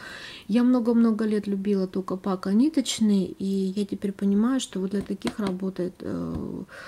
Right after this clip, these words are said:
работ-, на раб-, э, допустим, если плюсом, да, то есть если не чисто вот дубко, а если плюсом. То есть вот те ламинированные органайзеры, где отдельно висят бленды, и вот такая парковушка,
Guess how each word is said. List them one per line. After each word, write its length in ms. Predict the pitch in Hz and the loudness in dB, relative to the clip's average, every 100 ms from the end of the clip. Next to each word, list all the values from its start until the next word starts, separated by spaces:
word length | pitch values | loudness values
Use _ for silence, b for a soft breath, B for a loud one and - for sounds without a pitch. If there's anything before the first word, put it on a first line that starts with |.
| B B B | B B B
работ-, 640 | - 196 180 214 214 - 202 | -4 -2 -2 -4 -4 -4 0
на 140 | 202 | 2
раб-, 180 | 208 190 | 2 -2
э, 360 | - 196 190 180 - | -2 0 0 -2 -4
допустим, 460 | 196 190 196 208 | -6 -4 0 4
если 360 | 196 220 208 196 | 4 4 2 -2
плюсом, 600 | - 214 226 202 175 160 | -2 2 4 2 -2 -2
да, 180 | 170 262 | 0 -2
то 120 | - | -2
есть 140 | 196 | -2
если 200 | 196 - | -2 2
не 140 | 196 202 | 4 4
чисто 360 | - 370 - | 4 2 2
вот 200 | 208 190 | -2 -2
дубко, 420 | 180 190 - 190 165 | -4 -6 -4 -4 -4
а 100 | 160 | -2
если 320 | 180 226 - | 0 0 -2
плюсом. 580 | 208 220 214 196 175 151 - B B B B | -2 0 0 -2 -4 -6 -10 B B B B
То 60 | 185 | -4
есть 140 | 185 | -2
вот 120 | 196 | -2
те 140 | - 349 | 4 6
ламинированные 720 | 285 214 208 277 330 240 208 | 8 8 8 8 6 6 4
органайзеры, 800 | 185 190 196 196 170 160 160 151 | 2 2 4 4 2 0 -4 -4
где 200 | - 190 | 0 0
отдельно 600 | - 196 185 202 196 180 | 0 -4 0 4 4 4
висят 340 | 170 - 160 | 0 -2 -4
бленды, 440 | 160 175 170 151 151 | -4 -4 -2 -2 -4
и 180 | - 220 | -4 -2
вот 200 | 226 226 | -2 -4
такая 340 | 208 214 190 | -6 -2 -2
парковушка, 800 | 190 185 - 214 294 320 - 185 | -2 -8 -4 -4 -2 -2 -4 -12